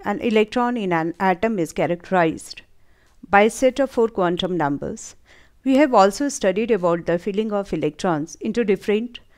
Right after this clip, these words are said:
subshells. An element's location in the periodic table reflects the il-, quantum number of the last orbital filled.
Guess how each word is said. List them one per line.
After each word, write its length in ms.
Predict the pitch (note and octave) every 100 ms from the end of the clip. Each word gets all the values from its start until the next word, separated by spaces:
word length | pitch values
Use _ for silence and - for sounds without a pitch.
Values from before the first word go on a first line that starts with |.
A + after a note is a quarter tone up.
| _ _ _
subshells. 720 | G#3 D3+ - F#3 D3 - - - _ _ _ _ _ _ _ _ _ _ _
An 180 | B3+ C#4+ -
element's 720 | G3+ A3 A#3+ A3+ G3+ - G#3+
location 520 | F3+ F#3+ G#3 B3 A#3+
in 160 | - F#3
the 100 | F3
periodic 520 | F3 F3+ F3+ G#3+ -
table 360 | E3 D3 D3+ D#3+
reflects 680 | F3+ G#3 F3 D#3 - - -
the 260 | B3+ C#4+ D#4 - _ _ _ _
il-, 100 | A3 F#3+ -
quantum 440 | A#3+ B3 C#4+ C#4+
number 280 | A#3 F#3+ F#3+
of 260 | F#3 E3 D#3
the 80 |
last 420 | F#3+ F3 F#3 - -
orbital 520 | F3+ D3+ D3+ D3 G#3 C4
filled. 400 | - - -